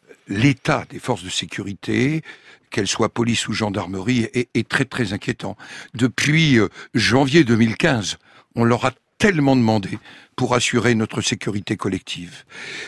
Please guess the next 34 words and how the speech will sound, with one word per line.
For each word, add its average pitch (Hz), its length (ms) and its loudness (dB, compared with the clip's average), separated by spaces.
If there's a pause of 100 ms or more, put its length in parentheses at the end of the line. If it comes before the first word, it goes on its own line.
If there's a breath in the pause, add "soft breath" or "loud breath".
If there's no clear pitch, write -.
(140 loud breath)
On 170 80 -8
voit 180 120 4
bien 233 120 2
qu'il - 160 -2
y 135 40 2
a - 20 -12
deux 208 140 4
sujets, 120 440 -2 (100)
l'investissement 120 760 -4 (1700 soft breath)
et 170 320 8
un 151 100 4
deuxième 180 520 6
sujet 143 520 0 (520 loud breath)
qui 208 100 6
est 220 60 4
la 156 140 0
procédure, 120 1040 -2
la 135 120 0
lourdeur 180 520 2
de 170 60 2
la 165 100 2
procédure. 131 460 -6 (540 loud breath)
Quand 226 180 4 (100)
le 190 80 4
rapport 196 340 2
dit 156 120 -4
deux 240 200 4
tiers 214 240 2
du 185 140 -4
temps 143 260 2 (680)
d'un 135 200 0
policier 175 500 2
est 123 60 2
passé 165 500 0